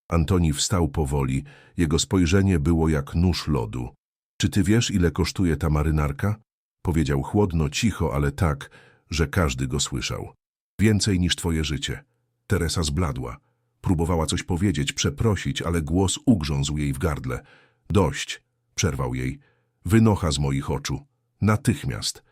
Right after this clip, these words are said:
Wszystkie oczy były na niej. Wstyd, upokorzenie, bezsilność. Wyszła na zaplecze, z trudem powstrzymując łzy. Siedziała chwilę w kącie, patrząc w dłonie,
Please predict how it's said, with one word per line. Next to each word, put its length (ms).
Wszystkie 480
oczy 280
były 220
na 180
niej. 280
Wstyd, 540
upokorzenie, 800
bezsilność. 920
Wyszła 300
na 100
zaplecze, 540
z 100
trudem 360
powstrzymując 760
łzy. 340
Siedziała 420
chwilę 320
w 60
kącie, 380
patrząc 480
w 80
dłonie, 380